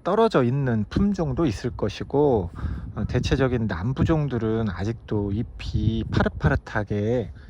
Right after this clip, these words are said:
살아있어서 단풍이 지지 않은 품종들도 많이 있을 겁니다. 아, 여러 가지 품종에 따라서는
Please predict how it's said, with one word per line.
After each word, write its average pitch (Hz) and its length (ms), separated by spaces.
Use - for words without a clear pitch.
살아있어서 147 1000
단풍이 127 520
지지 - 340
않은 110 420
품종들도 175 640
많이 104 320
있을 95 260
겁니다. 104 560
아, 113 140
여러 127 160
가지 123 200
품종에 214 520
따라서는 233 1040